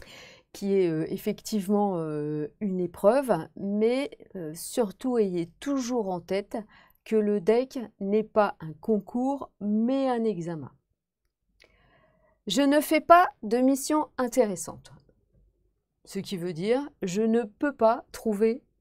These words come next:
de sujet. Euh, peu importe, euh, les missions à laquelle vous, auxquelles vous participez, que ce soit des missions d'expertise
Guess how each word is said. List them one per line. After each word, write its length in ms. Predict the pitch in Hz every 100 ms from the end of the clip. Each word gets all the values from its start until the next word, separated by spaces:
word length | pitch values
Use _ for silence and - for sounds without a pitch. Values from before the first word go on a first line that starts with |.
| _ _
de 160 | 175 226
sujet. 360 | - 190 131 - _ _ _ - - - - - _ _ _ 220
Euh, 200 | 208 185 -
peu 200 | - 359 480 -
importe, 600 | 254 240 - 185 208 - 180 151 - - 202
euh, 300 | 185 175 175
les 340 | 170 170 165
missions 640 | 190 233 220 - 233 269 -
à 100 | 190
laquelle 460 | 180 180 233 247 262
vous, 640 | 175 175 185 165 160 151 147
auxquelles 400 | 175 160 220 240
vous 180 | 175 156 -
participez, 720 | 247 - - 202 - 175 190 214
que 160 | -
ce 220 | 247 254
soit 200 | 233 233
des 140 | 196 208
missions 380 | 214 214 208 196
d'expertise 800 | 214 - 214 208 - 208 180